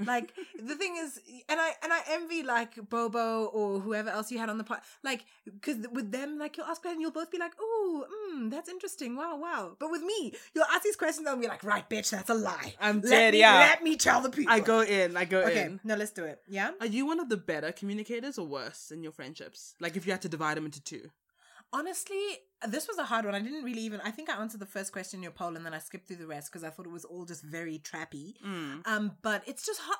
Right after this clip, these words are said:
Speaker 1: I don't know. Um, I talk well. I talk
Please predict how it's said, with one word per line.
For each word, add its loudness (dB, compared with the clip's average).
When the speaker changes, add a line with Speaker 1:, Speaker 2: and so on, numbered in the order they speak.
Speaker 1:
I -4
don't -6
know. -4
Um, -4
I 0
talk -6
well. -4
I -4
talk -6